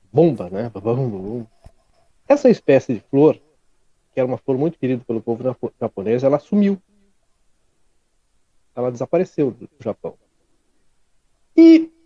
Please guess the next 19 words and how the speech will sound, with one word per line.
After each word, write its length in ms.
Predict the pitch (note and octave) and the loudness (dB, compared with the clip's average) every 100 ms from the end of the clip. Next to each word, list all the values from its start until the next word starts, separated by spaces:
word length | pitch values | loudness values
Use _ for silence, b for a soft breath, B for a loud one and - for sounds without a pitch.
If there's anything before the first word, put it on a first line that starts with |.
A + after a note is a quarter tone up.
| _ _ | _ _
uma 240 | - E4 G#3+ | 2 4 4
vez, 500 | C#3+ C3 - _ _ _ _ _ _ _ _ _ - | 4 2 -4 _ _ _ _ _ _ _ _ _ -8
um 140 | F#3 | -4
grupo 260 | G3 B3 - | -2 -4 -2
de 120 | F#3 | -2
japoneses, 800 | C#3 - B2 C3 D#3 G#2+ E2 _ _ _ _ _ _ _ _ _ _ _ | -2 -4 -6 -2 0 -2 -6 _ _ _ _ _ _ _ _ _ _ _
caminhando 460 | D3 C#3 C#3+ F3+ E3 | -10 -6 -2 0 0
pelo 180 | B2 B2+ | -4 -6
interior 400 | A#2+ A2 D3 D#3 | -6 0 0 0
de 80 | |
Santana 640 | - - A#2 - G#3 C4+ A#3+ | -8 -12 -12 -2 2 2 2
do 120 | D3 | 0
Livramento, 520 | C3+ A#2+ G2 F2 F#2+ _ _ _ _ _ _ _ _ _ _ _ _ | -2 -2 -6 -10 -14 _ _ _ _ _ _ _ _ _ _ _ _
visitando 400 | A#2 A#2 A#2+ C#3 | -10 -8 -4 -4
estabelecimentos 600 | C3+ B2+ B2 A#2 A#2+ A#2+ | -4 -4 -4 -4 -4 -6
rurais 320 | - A2 C3+ - | -4 0 0 -2
por 120 | B2+ | -6
uma 120 | A#2 | -6
razão, 560 | G#2+ G2+ A2 A#2 A2+ | -8 -8 -4 -4 -4